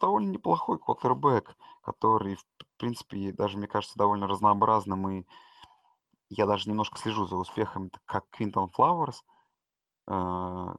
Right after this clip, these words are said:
да, который в этом году пока что накидал тысячу двести ярдов, двенадцать тачдаунов, три перехвата, он синьор, э, у него процент комплитов чуть больше пятидесяти, что меня немножко смущает,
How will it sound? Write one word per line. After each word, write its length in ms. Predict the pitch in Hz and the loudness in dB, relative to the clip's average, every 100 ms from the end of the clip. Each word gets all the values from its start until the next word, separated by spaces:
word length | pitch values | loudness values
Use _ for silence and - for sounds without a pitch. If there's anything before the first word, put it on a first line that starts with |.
| - | -4
да, 180 | 101 113 | -2 0
который 320 | 104 101 98 | -2 -2 0
в 40 | |
этом 200 | 98 101 | 0 -2
году 320 | 98 101 98 | -2 -2 -2
пока 260 | - - 104 | -2 -2 -2
что 160 | - 98 | -6 -10
накидал 300 | - 95 95 | -2 0 0
тысячу 320 | 107 - 95 | -2 -10 -6
двести 320 | 101 95 101 | -6 -6 -2
ярдов, 380 | 104 101 - - - - - - | 0 0 0 -6 -12 -20 -20 -6
двенадцать 400 | 98 101 - - | 0 0 -2 -6
тачдаунов, 540 | 98 92 104 98 - | -4 2 2 2 0
три 140 | 104 | -4
перехвата, 760 | 104 - - 139 190 240 170 147 - - | -4 -6 -4 0 0 0 -4 -4 -12 -16
он 200 | - 196 | -8 -6
синьор, 600 | - - 180 190 170 139 123 _ - _ _ _ _ _ _ - | -8 -8 -6 -2 -2 -2 -6 _ -20 _ _ _ _ _ _ -2
э, 40 | |
у 640 | 101 98 92 95 98 - | 2 2 2 0 -2 0
него 120 | 120 117 | 2 4
процент 340 | 110 120 107 | 2 0 -2
комплитов 500 | 104 101 120 117 92 | -2 -2 0 0 -2
чуть 200 | - - | -6 -4
больше 300 | 104 104 - - | 0 0 -2 -12
пятидесяти, 640 | 110 160 165 139 - 107 | -10 -6 -6 -8 -8 -8
что 280 | 95 - 104 | -8 -4 -2
меня 160 | 104 104 | -2 -4
немножко 440 | 104 107 104 - | -4 -4 -6 -8
смущает, 640 | - 107 - 101 95 90 | -6 -6 -4 -2 0 -2